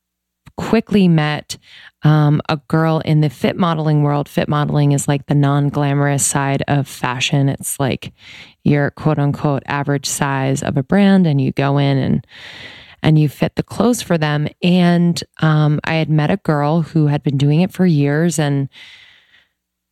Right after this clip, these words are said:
I, I learned about what she was doing. I had no idea what the fuck that was. And, and she said, "Oh, you should do it." And I'm like, "Huh? Like, I'm not a model. Like, I don't know what."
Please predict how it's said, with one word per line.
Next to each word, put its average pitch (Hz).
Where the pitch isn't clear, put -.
I, 147
I 151
learned 143
about 156
what 143
she -
was 156
doing. 151
I 143
had 135
no 151
idea 135
what 147
the 185
fuck -
that -
was. 147
And, 160
and 165
she -
said, 202
"Oh, 294
you 311
should 339
do 160
it." 82
And 175
I'm 180
like, 170
"Huh? 233
Like, 156
I'm 208
not 202
a 147
model. 127
Like, 135
I 170
don't 175
know 170
what." 170